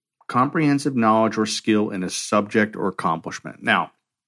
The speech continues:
for purposes of today's podcast, we're gonna be talking about mastery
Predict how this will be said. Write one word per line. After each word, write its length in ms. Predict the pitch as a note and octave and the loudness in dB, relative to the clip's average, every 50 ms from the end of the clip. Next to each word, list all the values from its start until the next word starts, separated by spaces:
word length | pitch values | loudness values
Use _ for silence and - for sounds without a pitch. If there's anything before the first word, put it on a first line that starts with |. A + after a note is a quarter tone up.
| _ _ _ _ _ _ _ - - _ _ _ _ _ _ _ _ _ - | _ _ _ _ _ _ _ -20 -20 _ _ _ _ _ _ _ _ _ -2
for 120 | - B2+ B2+ | 2 2 2
purposes 640 | B2 - F3+ F3 F3 F3+ E3+ - D3 C3 A#2+ G#2+ A2 | 4 4 2 4 4 2 4 4 4 4 4 4 4
of 540 | G#2+ G#2+ G#2+ G#2+ G#2 G2+ F#2+ F2+ - - - - | 4 6 6 4 4 2 0 -4 -10 -16 -14 -6
today's 300 | - A2 A2 G#2+ G2+ - | 0 2 4 4 4 2
podcast, 680 | - F#2 F2 F2 - - F2 F2+ G#2 A2 - - - - _ _ _ _ _ _ _ _ _ _ _ _ _ _ _ _ _ | 0 -2 -2 -2 -2 -4 -6 -6 -4 -6 -8 -12 -16 -20 _ _ _ _ _ _ _ _ _ _ _ _ _ _ _ _ _
we're 180 | - F#2 F#2 F#2+ | -12 -10 -8 -4
gonna 120 | G2+ F#2 | -4 -4
be 100 | F2+ G2 | -4 -4
talking 360 | - - F#2 F2+ - - - | -4 -2 -4 -4 -4 -4 -6
about 260 | F2+ E2 G#2 G#2+ - F#2+ | -4 -2 -2 0 0 -2
mastery 600 | E2+ D#2+ D#2 - - - D2+ D#2 G2 C3 C3+ | -6 -6 -6 -8 -10 -8 -6 -6 -4 -6 -6